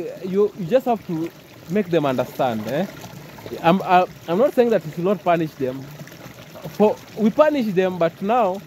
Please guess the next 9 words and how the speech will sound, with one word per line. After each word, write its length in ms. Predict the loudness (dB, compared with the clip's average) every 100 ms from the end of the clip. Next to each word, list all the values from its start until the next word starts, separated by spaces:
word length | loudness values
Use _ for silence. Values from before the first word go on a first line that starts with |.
| -18 -20 -20 -20 -14
you 80 | -4
punish 260 | 0 0 2
them 260 | 2 2 -2 -2
in 260 | 0 0 0
something 380 | 0 0 0
that 180 | 0 0
they'll 200 | 2 4
under-, 220 | 2 -2 -8 -14 -2
like, 180 | 2 2